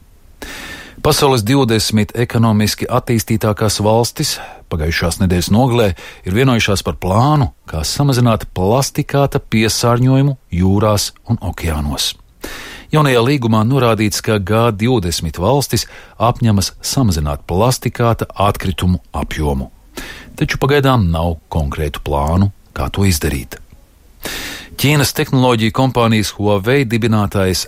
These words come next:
Zhengs Zhenfeis savu uzņēmumu salīdzinājis ar bojātu lidmašīnu. Viņš arī paziņojis, ka nākamo divu gadu laikā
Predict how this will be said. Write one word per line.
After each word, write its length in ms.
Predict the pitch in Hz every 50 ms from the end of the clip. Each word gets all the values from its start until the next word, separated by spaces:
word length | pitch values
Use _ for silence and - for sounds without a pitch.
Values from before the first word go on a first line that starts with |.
| - 104 101
Zhengs 460 | 92 101 117 117 107 92 85 - - - - - 104
Zhenfeis 800 | 90 - 104 101 95 95 - - 151 170 143 107 92 - - - - - - - -
savu 380 | - - - - 147 135 113 107 127
uzņēmumu 560 | 151 160 127 123 113 104 98 95 95 92 95 92
salīdzinājis 720 | - - 143 135 120 104 113 120 117 113 110 98 - -
ar 80 | 98 82
bojātu 720 | 76 76 78 90 104 131 139 123 110 101 95 - - 98 95
lidmašīnu. 560 | 87 69 71 73 - - - 73 71 67 62 - _ _ _ _ _ - - - - - - - - -
Viņš 140 | 117 107 -
arī 120 | 127 120 107 -
paziņojis, 360 | 131 107 117 117 113 104 -
ka 100 | - 117
nākamo 320 | 117 123 117 - 117 110 107 98
divu 240 | 92 117 123 120 107 95 95
gadu 160 | 92 85 95 104
laikā 320 | 117 139 139 - 107 90